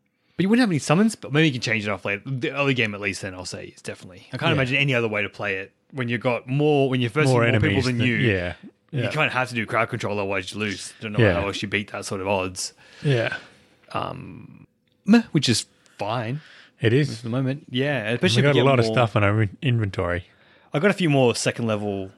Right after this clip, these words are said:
Speaker 1: Man-at-Arms things,
Speaker 2: That
Speaker 1: cripple.
Speaker 2: you can't do yet. Yeah. Oh, no, you can do it now 'cause you got
Speaker 1: Yeah, I
Speaker 2: cripple,
Speaker 1: got
Speaker 2: yeah.
Speaker 1: one that I can't do, uh, but I got the cripple
Speaker 2: Yeah.
Speaker 1: spell. I also got that blinding light spell, which I keep trying. It
Speaker 2: <laughs> And
Speaker 1: keeps
Speaker 2: keep
Speaker 1: not
Speaker 2: casting
Speaker 1: doing
Speaker 2: it in the wrong
Speaker 1: anything.
Speaker 2: direction.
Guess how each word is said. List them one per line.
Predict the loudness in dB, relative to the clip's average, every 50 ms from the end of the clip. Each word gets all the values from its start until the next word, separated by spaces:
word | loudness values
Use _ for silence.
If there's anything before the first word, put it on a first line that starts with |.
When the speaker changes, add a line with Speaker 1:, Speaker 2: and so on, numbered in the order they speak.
| _ _ _ _ _ _
Speaker 1:
Man-at-Arms | -4 -2 -2 -2 0 0 0 2 2 0 0 -4 -6 -10 -12 -14 _ _ -20 -20 -10 -4
things, | -4 -2 0 0 0 0 0 0 -4 -6
Speaker 2:
That | -6 -4 0 2
Speaker 1:
cripple. | 2 2 4 2 2
Speaker 2:
you | 0
can't | 0 0 0 0 0 0
do | 0 0
yet. | 0 2 2 0 0 -2 -4 _ _ -12
Yeah. | -6 -4 -4 -2
Oh, | -2 0 0
no, | 2 2
you | 0 0 2
can | 0 0 2
do | 2 0
it | 2
now | 2 0
'cause | 0 0 0
you | 0 0 2
got | 2
Speaker 1:
Yeah, | 2 2 2 2 0
I |
Speaker 2:
cripple, | 0
Speaker 1:
got | 0 0 0
Speaker 2:
yeah. | 0 0 0 0
Speaker 1:
one | 0 0 0
that | 0 0
I | -2
can't | -2 -2 -2 -2 -2 -2
do, | -4 -4 -2 -2 -2 -2 -4 -6 -14 -20 _ _ _ -20 -20 -20 _ _
uh, | -6 -6 -2 0
but | 2
I | 2
got | 2 2
the | -2 -4
cripple | -4 -6 -6 -4 -4 -6 -6 -8 -14 _ _ _ -6
Speaker 2:
Yeah. | -4 -4 -4
Speaker 1:
spell. | -4 -2 -2 0
I | 0
also | 0 0 2
got | 0 2 2
that | 2 0 0 -2 -4
blinding | -4 -2 -2 -2 -2 -4 -4
light | -4 -6 -6 -6
spell, | -6 -8 -8 -6
which | -8 -8 -8 -8
I | -2
keep | 0 2 0 2
trying. | 2 0 0 2 2 0 0
It | 0
Speaker 2:
<laughs> | 0
And | 0 0
Speaker 1:
keeps | 0 0 0
Speaker 2:
keep | 0 0
Speaker 1:
not | 0 0
Speaker 2:
casting | 0 0 2 2 2
Speaker 1:
doing | 2 2
Speaker 2:
it | 2
in | 2
the |
wrong | 2 2
Speaker 1:
anything. | 2 2 2
Speaker 2:
direction. | 2 2 0 0 -2 -2 0 0 0 0